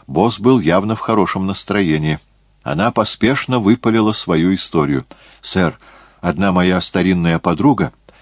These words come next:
попала в беду. У нее есть приятель, понимаете?» И я сказала ей, что, я думаю, вы наверняка знаете, как тут лучше поступить. Я хочу сказать, она не знает, кто вы такой,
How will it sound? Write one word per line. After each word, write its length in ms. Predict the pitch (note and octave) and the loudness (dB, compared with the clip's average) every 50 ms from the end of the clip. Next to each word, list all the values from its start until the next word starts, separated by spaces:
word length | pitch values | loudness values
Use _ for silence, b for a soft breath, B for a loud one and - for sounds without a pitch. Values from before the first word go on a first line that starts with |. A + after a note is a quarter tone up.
| b b b | b b b
попала 360 | - - - G#2+ A2 G#2+ G2+ | -8 -2 0 0 2 2 0
в 80 | F2 D2 | 0 0
беду. 380 | D2+ E2+ D#2 - D2 D2 - _ _ _ _ _ _ _ _ _ _ _ B B B B B B | -2 -2 0 0 -2 -4 -4 _ _ _ _ _ _ _ _ _ _ _ B B B B B B
У 80 | F2+ F2+ | 0 2
нее 260 | F#2 F#2+ F#2+ G2+ G#2 | 4 4 4 6 6
есть 360 | G2 G2 G2 F#2+ - - - | 6 6 4 4 2 0 -2
приятель, 520 | - G2 F#2+ F#2 G2 B2 C#3+ C#3 - E3+ D#3 | 0 2 4 4 4 4 2 0 -2 -4 -6
понимаете?» 640 | - - - - - D3 C#3 C#3+ C3+ - - - _ _ _ _ _ _ _ B B B B B B | -4 -6 -6 -4 -4 -4 -4 -6 -8 -10 -14 -20 _ _ _ _ _ _ _ B B B B B B
И 80 | F2 | 0
я 220 | E2 E2 F2+ F#2 F2+ | 2 4 4 4 2
сказала 460 | - - G2 F#2 E2+ G2+ A2+ A#2 A2 | 0 0 0 0 0 2 2 2 4
ей, 200 | G#2 F#2 F2+ E2+ | 4 4 4 2
что, 260 | - - - F#2+ F2+ | 0 -2 -2 0 0
я 200 | F2 F2+ F2+ F2+ | 2 2 0 0
думаю, 400 | D#2+ G2 G2+ G2+ G2 G2 F#2 F2 B B B B B | 2 0 2 2 4 2 2 2 B B B B B
вы 240 | - D#2 F2+ F#2+ F#2 | 0 2 4 4 4
наверняка 580 | F2 F#2+ F2+ F#2 F2+ F2 F2+ F2 - A#2 A#2 A2+ | 4 4 2 4 2 2 2 0 0 0 -2 -2
знаете, 540 | - D#2+ F#2+ A2 A#2 A#2 A2 - B2 G#2+ - _ B B B B B B | 0 0 0 0 0 0 0 0 -2 -2 -2 _ B B B B B B
как 280 | - - A2+ B2 - - | -4 -2 -2 -2 -2 -2
тут 260 | - A#2+ A#2 - - | -2 -2 -2 -2 0
лучше 380 | F2+ F2 G2+ F#2 - - - F#2 | 0 0 0 0 0 -4 -6 -6
поступить. 640 | - - - - - - E2+ - - D2+ - - - _ _ _ _ _ _ _ _ _ B B B B B B | -6 -6 -8 -8 -6 -8 -10 -6 -6 -6 -6 -8 -18 _ _ _ _ _ _ _ _ _ B B B B B B
Я 140 | - G2+ G2+ | -4 -4 -2
хочу 300 | - A2 G2+ - B2+ A#2 | -2 -2 0 0 0 0
сказать, 500 | - - A#2+ A#2+ G2+ C3 B2 A2+ - - | 0 0 -2 0 2 2 0 0 -2 -2
она 280 | - G#2+ A2 A2+ A#2 A#2 | 0 0 0 0 0 0
не 120 | A2 G#2+ | 0 0
знает, 440 | F#2+ G2+ A2 A#2+ A#2+ A2+ A2+ - - | 0 0 2 2 2 2 2 0 -2
кто 300 | - - - A#2 A2+ G#2+ | -8 0 2 2 4 4
вы 160 | G#2 G#2+ G2+ | 2 0 0
такой, 520 | - - G2+ - - D3 B2+ F2+ - - | 0 -2 -4 0 2 2 2 2 0 -2